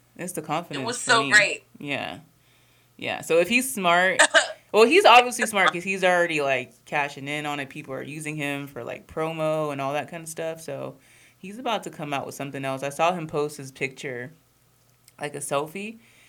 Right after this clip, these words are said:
Speaker 1: and his skin was looking good. And he, like, tagged,
Speaker 2: Okay.
Speaker 1: uh, he tagged Fenty Skin. I was like, "You, if she puts him on a fucking campaign,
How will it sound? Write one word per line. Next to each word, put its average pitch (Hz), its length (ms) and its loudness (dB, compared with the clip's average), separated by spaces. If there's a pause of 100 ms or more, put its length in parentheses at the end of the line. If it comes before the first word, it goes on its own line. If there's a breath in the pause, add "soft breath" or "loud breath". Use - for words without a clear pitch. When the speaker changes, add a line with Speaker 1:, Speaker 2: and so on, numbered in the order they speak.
(240 soft breath)
Speaker 1:
and 156 140 -6
his 190 140 -4
skin 202 280 0
was 156 140 -6
looking 135 260 -4
good. 135 440 2
And 139 200 -8
he, 151 160 -4
like, 131 240 -2
tagged, 139 300 2
Speaker 2:
Okay. 640 400 6
Speaker 1:
uh, 698 80 2
he - 60 -4
tagged 156 380 8
Fenty 170 400 -6
Skin. 165 520 -4
I 156 100 -2
was 147 100 -8
like, 139 200 -2
"You, 196 220 -12
if 147 220 4
she 202 300 -6
puts 320 400 -4
him 359 140 -4
on 202 180 0
a 156 60 2
fucking 156 560 -6
campaign, 147 1120 -6